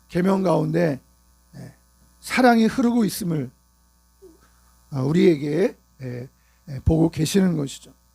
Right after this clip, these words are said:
네, 그런 의미에서 사도 바울은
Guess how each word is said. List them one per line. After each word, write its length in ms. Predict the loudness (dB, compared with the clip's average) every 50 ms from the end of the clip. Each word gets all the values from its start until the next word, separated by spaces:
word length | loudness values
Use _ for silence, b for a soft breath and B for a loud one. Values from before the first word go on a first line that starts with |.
| _ _ _ _ _ _ _
네, 80 | -12 -4
그런 280 | 2 4 6 6 6 6
의미에서 680 | 4 4 4 4 4 4 2 2 2 2 0 -2 -6 _ _ _ _ _ _
사도 240 | -6 0 0 2 2
바울은 540 | 4 2 4 2 2 2 2 0 -2 -4